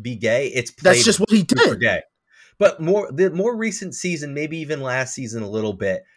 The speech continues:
Speaker 1: he was playing more, uh, uh, just normal. I shouldn't, I
Speaker 2: Because
Speaker 1: use the word normal. You know what
Speaker 2: I
Speaker 1: I mean,
Speaker 2: have
Speaker 1: but
Speaker 2: a, yeah,
Speaker 1: different
Speaker 2: I have a hard
Speaker 1: characters.
Speaker 2: time because here's my thing. Being,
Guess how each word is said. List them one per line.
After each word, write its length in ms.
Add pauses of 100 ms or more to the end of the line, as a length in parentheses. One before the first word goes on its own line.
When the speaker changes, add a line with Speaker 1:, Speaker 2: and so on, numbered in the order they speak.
(100)
Speaker 1:
he 160
was 120
playing 400
more, 460
uh, 420 (140)
uh, 220 (300)
just 220
normal. 500 (360)
I 140
shouldn't, 360
I 80
Speaker 2:
Because 340
Speaker 1:
use 140
the 80
word 160
normal. 280
You 160
know 100
what 120
Speaker 2:
I 80
Speaker 1:
I 40
mean, 120
Speaker 2:
have 100
Speaker 1:
but 160
Speaker 2:
a, 40 (240)
yeah, 360
Speaker 1:
different 200
Speaker 2:
I 100
have 120
a 80
hard 320
Speaker 1:
characters. 100
Speaker 2:
time 420 (760)
because 420 (320)
here's 260
my 120
thing. 220
Being, 440